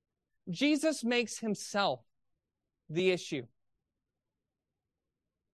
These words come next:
How do you know you love God? And how do you know you love God rightly? You love the Lord Jesus Christ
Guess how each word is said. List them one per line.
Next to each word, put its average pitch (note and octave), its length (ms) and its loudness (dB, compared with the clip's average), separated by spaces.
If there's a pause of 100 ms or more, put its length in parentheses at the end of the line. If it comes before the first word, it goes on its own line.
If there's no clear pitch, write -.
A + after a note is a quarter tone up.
(1200)
How D#4+ 160 4
do E4 60 6
you D4 120 6
know B3+ 280 6
you A3+ 240 2
love F#3 460 4 (440)
God? E3+ 420 4 (1600)
And A3+ 100 0
how C#4+ 180 2
do E4+ 60 6
you D#4 140 4
know C4 220 6
you B3+ 160 4
love B3 200 4
God A3+ 300 4 (100)
rightly? F3 800 0 (2750)
You G3+ 160 2
love B3 380 6 (320)
the G#3+ 100 2
Lord G#3 460 6
Jesus F#3+ 460 -2
Christ - 720 -2